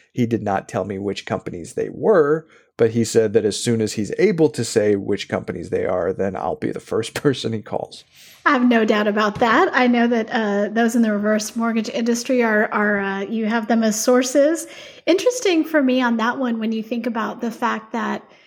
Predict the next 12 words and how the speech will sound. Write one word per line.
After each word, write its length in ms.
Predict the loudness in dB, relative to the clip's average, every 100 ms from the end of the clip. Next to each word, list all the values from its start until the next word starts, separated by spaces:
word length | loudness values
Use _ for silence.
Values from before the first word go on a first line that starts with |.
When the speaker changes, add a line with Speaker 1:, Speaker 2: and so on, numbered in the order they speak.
| _
Speaker 2:
they're, 460 | 2 4 2 -4 0
they're 480 | 0 2 0 0 -6 -16 -4
really 600 | 2 4 4 2 0 -2
connecting 640 | -2 0 0 0 0 0 0
with 240 | -2 -2
consumers 640 | -2 -2 0 0 2 0 -2
at 160 | -2
a 80 | -2
time, 640 | -4 -4 -2 -2 -2 -6 -2
um, 240 | -2 0 0
you 80 |
know, 260 | 0 0